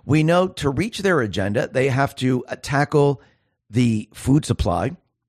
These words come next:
they have to tackle the currency, and they have to destroy the economy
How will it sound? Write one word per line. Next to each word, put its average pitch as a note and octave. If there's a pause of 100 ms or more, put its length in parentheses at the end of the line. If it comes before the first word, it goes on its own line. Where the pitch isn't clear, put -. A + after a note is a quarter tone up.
(120)
they B2
have B2
to B2
tackle B2 (420)
the G#2+
currency, B2 (320)
and C3+
they C#3
have C3
to C#3
destroy A2 (100)
the A#2
economy D#3